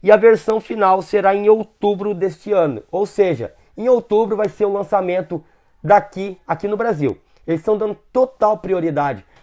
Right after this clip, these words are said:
pra fazer o lançamento aqui no Brasil primeiro, antes de pegar e expandir pra, pra outras, outras regiões. Regiões não, pra outros países.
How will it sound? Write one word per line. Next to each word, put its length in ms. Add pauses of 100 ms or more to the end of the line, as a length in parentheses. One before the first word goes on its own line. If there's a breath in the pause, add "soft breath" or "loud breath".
pra 100
fazer 320
o 160
lançamento 640
aqui 200
no 120
Brasil 320
primeiro, 600 (280 soft breath)
antes 360
de 80
pegar 520
e 160
expandir 640 (240)
pra, 640 (100)
pra 140
outras, 420 (340)
outras 300
regiões. 540
Regiões 340
não, 240 (180 soft breath)
pra 160
outros 360
países. 680